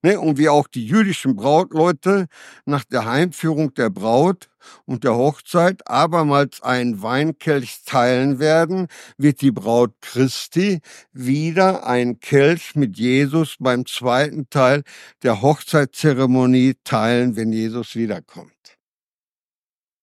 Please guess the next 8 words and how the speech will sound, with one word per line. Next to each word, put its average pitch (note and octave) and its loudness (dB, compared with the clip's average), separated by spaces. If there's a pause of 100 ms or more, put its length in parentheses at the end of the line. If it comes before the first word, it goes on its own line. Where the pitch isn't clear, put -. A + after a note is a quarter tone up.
(760)
Wann F3+ 2
die C#3 2
Hochzeit A2 -4
im B2 -6
alten D#3 -2
Israel D3+ -4
stattfinden G#2+ -4
würde, B2+ 2